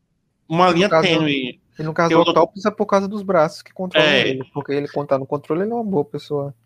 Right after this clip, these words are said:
Speaker 1: É, aí co-, ele, o que o Peter faz junto com, como é o Duende Verde, esqueci do Duende Verde, o Norman, junto com o Norman, o-, acho que criação do chip e tal lá, está lá no doutor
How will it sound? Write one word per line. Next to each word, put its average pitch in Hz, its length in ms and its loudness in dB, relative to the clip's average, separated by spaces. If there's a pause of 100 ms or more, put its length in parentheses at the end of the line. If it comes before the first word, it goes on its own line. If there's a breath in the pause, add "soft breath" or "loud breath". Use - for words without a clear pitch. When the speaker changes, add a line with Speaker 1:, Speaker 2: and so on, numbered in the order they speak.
Speaker 1:
É, 135 320 0
aí 139 160 0
co-, 151 260 -4
ele, 160 300 0
o 156 120 -2
que 175 120 -2
o 175 160 2
Peter 175 260 -8
faz 151 520 0
junto 165 840 -4 (500)
com, 185 640 2 (640)
como 147 220 0
é 147 60 4
o 143 120 2
Duende 143 300 -2
Verde, 127 480 -4
esqueci 127 320 -14
do 131 60 -6
Duende 131 200 -2
Verde, 131 300 -4
o 123 340 -4
Norman, 151 540 4 (540 loud breath)
junto 151 240 0
com 143 180 0
o - 20 0
Norman, 151 540 2 (240)
o-, 135 100 -10
acho 127 220 -8
que - 60 -20
criação 139 260 -4
do 139 80 -8
chip 190 280 -4
e - 40 -18
tal 147 180 2
lá, 165 400 4
está 139 280 -2
lá 131 120 4
no 127 160 -2
doutor 127 600 -2